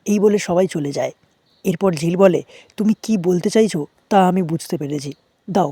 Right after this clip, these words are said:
পেপারটা দাও, আমি সব পেপারে সাইন করে দিচ্ছি।" সাক্ষ্য বলে, "আমি তোমাকে এখানে ডিভোর্স দিতে আসিনি, আমি তোমার সাথে থাকতে চাই।" এ কথা শুনে ঝিল অবাক হয়ে যায়। ঝিল বলে, "কেন?" সাক্ষ্য বলে,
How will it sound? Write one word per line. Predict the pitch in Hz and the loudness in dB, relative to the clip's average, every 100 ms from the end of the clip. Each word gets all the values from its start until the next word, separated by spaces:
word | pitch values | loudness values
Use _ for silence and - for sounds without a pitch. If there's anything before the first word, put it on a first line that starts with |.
| - | -2
পেপারটা | 190 190 - 180 | -2 -2 -2 2
দাও, | 202 - _ _ - | 2 2 _ _ -4
আমি | 190 196 147 - _ | 0 0 -2 -10 _
সব | - - 202 - _ | -6 -2 -2 -4 _
পেপারে | 190 226 196 147 - - | 0 0 0 -2 -8 -10
সাইন | - 175 151 | -2 -2 -2
করে | 143 143 | -4 -6
দিচ্ছি।" | 143 - 147 - _ _ _ _ | -6 -6 -8 -10 _ _ _ _
সাক্ষ্য | - 190 - 208 | -4 -4 -2 0
বলে, | 208 139 - _ - | 0 -2 -8 _ -4
"আমি | 180 208 226 | 0 2 4
তোমাকে | 220 220 185 - | 4 2 0 -2
এখানে | 202 190 185 | -4 -2 -2
ডিভোর্স | 151 160 214 180 | -2 0 0 0
দিতে | 196 180 | -2 0
আসিনি, | 151 - 151 143 _ _ _ _ | 0 -2 -8 -10 _ _ _ _
আমি | 175 185 214 | -2 0 0
তোমার | 190 190 | 0 0
সাথে | - 196 | -2 -6
থাকতে | 190 - - 170 | -6 -8 -6 -4
চাই।" | 156 151 - _ _ | -4 -8 -12 _ _
এ | 202 | -4
কথা | 226 220 | -2 -4
শুনে | - 214 151 - - - | -2 -2 -4 -6 -20 -2
ঝিল | 180 220 - | -2 0 -2
অবাক | 165 165 | 0 0
হয়ে | 151 151 | 0 -2
যায়। | 147 139 - _ _ _ _ 170 | 0 -2 -6 _ _ _ _ -4
ঝিল | 165 196 | -2 2
বলে, | 196 151 147 _ - | 2 0 -6 _ -2
"কেন?" | 170 190 285 _ _ | 0 0 -2 _ _
সাক্ষ্য | - 190 - 233 | -8 -8 -4 2
বলে, | 233 190 | 4 4